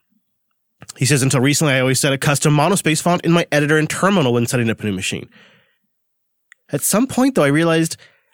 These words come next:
I wouldn't have to do that if the default was just nicer, so I just opened an issue.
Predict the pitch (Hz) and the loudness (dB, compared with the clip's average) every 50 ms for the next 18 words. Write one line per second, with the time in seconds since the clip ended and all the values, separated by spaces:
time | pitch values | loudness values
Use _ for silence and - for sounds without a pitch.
0 | _ _ - 131 131 139 185 214 240 180 185 185 175 - 143 120 110 156 196 202 | _ _ -2 2 2 2 2 2 2 2 0 0 0 -2 -4 -2 0 2 2 2
1 | 147 120 123 117 101 - - - - - 101 85 - 117 135 - - 180 139 120 | 2 2 0 -2 -4 -6 -12 -16 -10 -10 -8 -4 -2 -2 -2 0 2 2 2 2
2 | 127 - - - - 127 127 117 95 110 117 98 - - - _ _ - - 98 | 0 -2 -6 -6 -2 0 0 0 0 0 -2 -2 -4 -6 -10 _ _ -12 -8 -4
3 | 95 101 147 - - 156 156 208 - _ _ _ _ _ - - 135 143 151 131 | -4 -2 -2 0 0 0 0 -2 -4 _ _ _ _ _ -2 0 2 2 2 2
4 | 135 143 123 - 147 - 123 107 117 - 143 135 131 131 170 208 - - - - | 0 0 0 -2 -2 0 0 0 0 2 2 2 2 2 2 0 0 -2 -6 -8